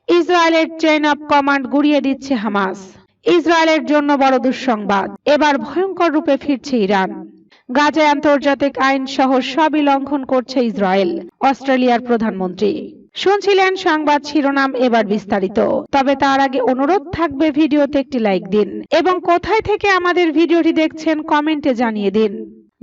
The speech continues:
গাজায় চরম অমানবিকতায় নড়েছে বিশ্ববিবেক, চাপে ইসরায়েল।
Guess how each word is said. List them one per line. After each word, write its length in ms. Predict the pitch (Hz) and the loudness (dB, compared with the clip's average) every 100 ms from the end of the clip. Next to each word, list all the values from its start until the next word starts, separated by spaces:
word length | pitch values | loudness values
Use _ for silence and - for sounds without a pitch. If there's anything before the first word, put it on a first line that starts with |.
| 220 | 0
গাজায় 420 | 320 349 415 440 | 0 2 0 0
চরম 440 | 427 403 403 403 | 2 2 2 0
অমানবিকতায় 960 | 381 349 359 359 349 349 349 330 330 320 | 0 0 2 0 2 0 0 0 0 2
নড়েছে 460 | 311 302 302 302 269 | 2 0 0 -2 -2
বিশ্ববিবেক, 720 | 262 - 247 202 196 202 202 _ | -2 -2 -2 0 0 0 -4 _
চাপে 380 | - 254 - 233 | -2 -2 0 -4
ইসরায়েল। 720 | - 190 185 190 190 - - | -4 -2 0 0 0 -4 -12